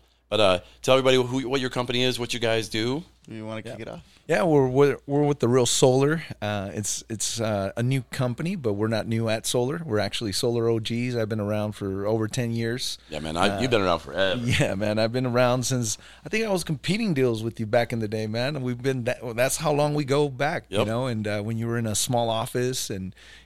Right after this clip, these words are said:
Speaker 3: you know, it was, it was cool to see the, the growth and see where you guys are taking it.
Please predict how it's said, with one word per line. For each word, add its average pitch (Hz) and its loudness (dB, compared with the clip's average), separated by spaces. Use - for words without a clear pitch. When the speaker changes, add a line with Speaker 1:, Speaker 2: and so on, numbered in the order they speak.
Speaker 3:
you 101 -12
know, 110 -2
it 135 0
was, 147 -2
it 147 2
was 143 2
cool 156 0
to 131 0
see 127 0
the, 117 2
the 101 -4
growth 117 0
and 95 -6
see 107 -6
where 104 -6
you 104 -10
guys 101 -4
are 92 -6
taking 104 -6
it. 98 -10